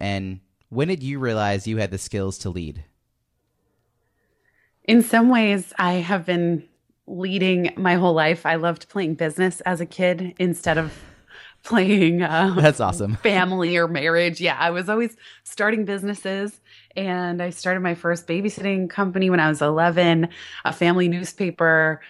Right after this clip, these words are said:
Speaker 2: Even before that, I liked, I also liked playing school with my brother, and I would make worksheets for him to fill out, which is not unlike what I do now <laughs> by,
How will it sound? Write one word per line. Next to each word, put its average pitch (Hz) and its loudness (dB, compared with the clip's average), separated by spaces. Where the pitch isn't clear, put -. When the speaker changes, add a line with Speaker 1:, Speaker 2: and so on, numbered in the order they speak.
Speaker 2:
Even 294 6
before 202 -2
that, 233 4
I 180 2
liked, 180 0
I 196 0
also 220 -2
liked 202 -4
playing 185 -4
school 185 -4
with 175 -4
my 170 -2
brother, 160 0
and 175 0
I 160 2
would 156 0
make 165 0
worksheets 151 -2
for 170 2
him 175 4
to 170 2
fill 156 2
out, 156 4
which 170 0
is 175 -6
not 190 2
unlike 190 -2
what 185 2
I 175 4
do 180 0
now 170 2
<laughs> - -20
by, 214 -2